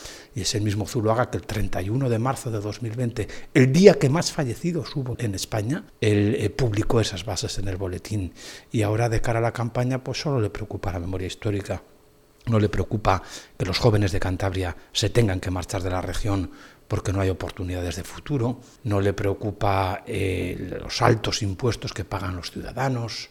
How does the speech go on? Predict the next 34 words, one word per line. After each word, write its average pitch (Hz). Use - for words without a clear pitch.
No 104
le 95
preocupa 101
la 98
situación -
de 98
la 98
industria 95
electrointensiva. 117
No 101
le 104
preocupa 107
que, 98
eh, 98
la 98
nueva 110
reglamentación 107
sobre 98
el 95
lobo 117
está -
haciendo 120
inviable 107
la 101
vida 117
en 104
las 98
zonas 110
rurales 95
de 95
Cantabria. 120
No 104
le 95
preocupa 92